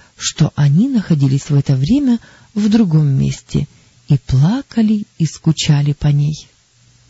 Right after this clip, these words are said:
Точно так же, как она скучала по ним. «Эрл!» — позвала его девочка еще раз,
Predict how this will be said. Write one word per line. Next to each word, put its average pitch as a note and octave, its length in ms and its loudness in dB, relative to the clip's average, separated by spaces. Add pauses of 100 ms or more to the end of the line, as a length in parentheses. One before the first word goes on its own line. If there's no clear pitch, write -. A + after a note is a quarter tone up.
(580)
Точно F#3 560 0
так C4+ 340 -2
же, D3 300 0
как - 360 -4
она G3 360 2
скучала D3+ 560 0
по F3+ 160 -2
ним. D#3 380 2 (1000)
«Эрл!» — C#4 880 0 (320)
позвала F3+ 440 2
его F3 200 2
девочка A#3 480 0
еще G#3 360 2
раз, C#3 320 -2